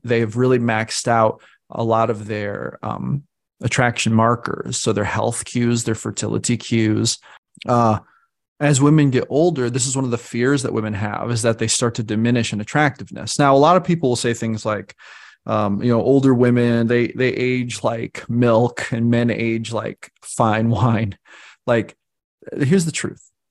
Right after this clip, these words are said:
We always wanna be improving with age. We always wanna be getting better. So the same is true for women as it is for men.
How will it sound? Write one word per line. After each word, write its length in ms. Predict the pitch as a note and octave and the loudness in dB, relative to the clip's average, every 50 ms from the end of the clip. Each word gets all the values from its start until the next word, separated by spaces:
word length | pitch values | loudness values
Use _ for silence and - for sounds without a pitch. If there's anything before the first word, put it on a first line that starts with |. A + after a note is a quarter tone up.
| _ _ _ _ _ _ _ _ _ _ _ _ _ _ _ _ _ _ _ _ _ - | _ _ _ _ _ _ _ _ _ _ _ _ _ _ _ _ _ _ _ _ _ 0
We 160 | C3+ C#3 C#3 | 2 4 6
always 260 | C3+ D3 D#3+ F3 E3 D#3+ | 6 6 4 4 2 2
wanna 140 | F3 E3 D3+ | 0 0 0
be 180 | C#3+ C#3+ C#3+ | 2 0 0
improving 560 | C#3+ C3 - - - B2+ B2+ B2+ A2 G#2 G#2+ | 0 -2 -6 -6 -6 -6 -4 -4 -6 -6 -6
with 140 | G#2+ G#2+ - | -6 -6 -2
age. 380 | - B2+ B2 A#2 - - - - | -2 -2 0 -2 -4 -8 -8 -8
We 100 | A#2 - | -6 -4
always 220 | - A2 A2+ A2+ | -2 0 0 2
wanna 140 | B2 B2 B2 | 2 2 2
be 60 | B2+ | 2
getting 300 | C3 B2 C3 B2+ B2+ B2 | 2 2 2 2 2 0
better. 480 | A2+ B2 C3+ C3+ - - - - A2 _ _ _ _ | 2 0 0 0 -2 -4 -8 -12 -14 _ _ _ _
So 500 | - - - B2+ A#2+ A#2+ A#2+ A2 G#2 - - | -4 2 4 6 6 6 4 4 2 -2 -4
the 120 | B2+ C3+ B2 | -4 -2 0
same 440 | - - - C#3 C3 C#3+ D#3 D#3+ | 0 0 0 0 0 2 2 2
is 100 | D#3 C#3 | 0 0
true 200 | - - - C#3+ | -2 -2 -4 -4
for 140 | B2+ - C3+ | -2 -2 -2
women 300 | B2 A#2+ A#2+ C3 C3+ C3+ | 0 2 2 2 0 0
as 300 | B2 A2+ A2 G#2+ - - | 0 0 -2 -2 -4 -4
it 100 | A2 G#2+ | -4 -4
is 140 | G#2+ G#2 - | -4 -4 -6
for 140 | - - G#2+ | -4 -4 -2
men. 420 | G#2 A#2 A#2+ A2 - - - - | -2 0 -2 -2 -4 -8 -14 -14